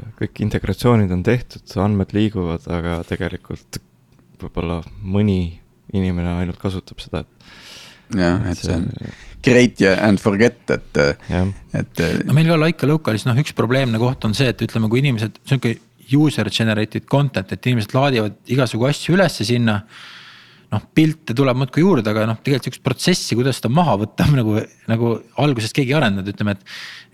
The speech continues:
Speaker 3: et praegu vaatad, see andmebaas, noh, noh, ta ei ole nüüd väga suur, ütleme, miks ikka viissada giga, et,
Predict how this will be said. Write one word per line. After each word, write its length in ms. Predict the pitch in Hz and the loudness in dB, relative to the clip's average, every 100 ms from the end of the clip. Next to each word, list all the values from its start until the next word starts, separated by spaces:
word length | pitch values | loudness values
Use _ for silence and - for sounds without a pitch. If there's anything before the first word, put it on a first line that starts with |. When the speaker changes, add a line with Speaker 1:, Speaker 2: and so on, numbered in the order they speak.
| 104 | -6
Speaker 3:
et 80 | - | -2
praegu 240 | 139 123 139 | 0 2 2
vaatad, 280 | 143 107 | 0 -2
see 120 | - 139 | -2 0
andmebaas, 540 | 131 117 143 117 - 117 | 2 2 0 0 -4 -6
noh, 120 | 113 - _ - _ _ _ - | -6 -8 _ -20 _ _ _ -20
noh, 320 | - - 104 | -20 -12 -6
ta 140 | - | 0
ei 60 | 147 | 2
ole 100 | 147 | 2
nüüd 80 | 143 | 0
väga 180 | 190 131 | 0 -2
suur, 360 | - 170 139 117 | 0 2 2 0
ütleme, 240 | - 110 110 | -2 -2 -4
miks 160 | - | -6
ikka 200 | 110 - 131 | -6 -2 0
viissada 320 | 120 - 110 | 0 -2 0
giga, 240 | 113 98 | 2 0
et, 140 | 92 | -4